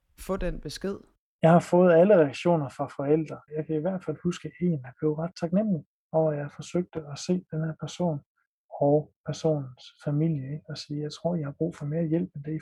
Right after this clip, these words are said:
Speaker 2: får nu. Det vil jeg gerne have lov at fortælle kommunen." Jeg har også været ude for nogen, der blev rasende. Øhm, og så har jeg været ude for rigtig mange, der bare blev lidt sådan småchokeret. Øhm, så alt derimellem.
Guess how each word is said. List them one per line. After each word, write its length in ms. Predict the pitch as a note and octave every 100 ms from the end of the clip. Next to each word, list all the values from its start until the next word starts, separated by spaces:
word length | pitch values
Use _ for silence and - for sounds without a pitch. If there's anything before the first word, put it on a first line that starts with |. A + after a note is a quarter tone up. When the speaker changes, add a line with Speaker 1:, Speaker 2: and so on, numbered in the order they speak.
| -
Speaker 2:
får 160 | E3+
nu. 180 | C#3+ D3 -
Det 100 | D#3
vil 80 | D#3+
jeg 100 | C#3+
gerne 140 | C#3+ D3+
have 80 |
lov 100 | D3+
at 60 | D3
fortælle 320 | - D#3+ D#3
kommunen." 520 | D3+ C3+ C#3 D#3 D3+ - - - - - - _
Jeg 80 | D#3
har 60 |
også 180 | D#3+ D#3
været 80 | D#3
ude 80 | D#3
for 100 | D#3
nogen, 180 | D3 D3+
der 60 |
blev 140 | C#3 C3+
rasende. 440 | C3 E3 - D#3+ _ _ _ _ -
Øhm, 400 | D3+ C#3+ C#3 C3+ C3 - _ _ - - _ _ _ -
og 100 | D#3
så 120 | D#3
har 100 | D3+
jeg 100 | D3
været 140 | C#3
ude 160 | C3+ D3+
for 260 | - C#3+ C#3
rigtig 200 | D3+ D3
mange, 240 | C3 C#3+
der 80 | C#3
bare 240 | C3+ C3+
blev 180 | C#3+ C#3
lidt 120 | C#3
sådan 380 | - - _ C#3+
småchokeret. 760 | B2+ C#3+ C#3+ - D3 C#3+ C3 B2 _ _ _ _ _ _ _ _ D3
Øhm, 300 | C3+ C3 B2+ _ _ _ _ -
så 140 | -
alt 260 | D3+ F3 D#3+
derimellem. 460 | D3+ C#3+ C#3+ C#3+